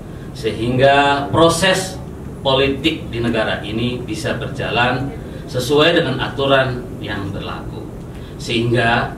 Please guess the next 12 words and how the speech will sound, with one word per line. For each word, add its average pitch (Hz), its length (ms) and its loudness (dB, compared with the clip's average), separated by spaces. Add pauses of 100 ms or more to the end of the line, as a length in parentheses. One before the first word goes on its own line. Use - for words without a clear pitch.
pihak-pihak 151 560 2
yang 123 240 -2 (160)
tidak, 170 480 2 (1200)
eh, 190 800 -2
puas - 560 4 (560)
dengan 104 400 -4
pelaksanaan 151 640 2
kemarin 120 720 0
bisa 113 240 0
diselesaikan - 640 -4
secara - 320 -6
konstitusional 117 880 -2